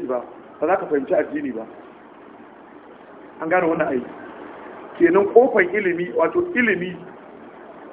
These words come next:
wato ɗakin ilimi a kulle yake. Ba a, ba, ba a iya buɗe shi sai ta hanyar wa? Shi Aliyu kofa ne.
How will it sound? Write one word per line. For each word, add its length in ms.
wato 300
ɗakin 420
ilimi 300
a 100
kulle 380
yake. 200
Ba 200
a, 100
ba, 120
ba 200
a 180
iya 140
buɗe 300
shi 180
sai 160
ta 80
hanyar 260
wa? 140
Shi 120
Aliyu 320
kofa 320
ne. 120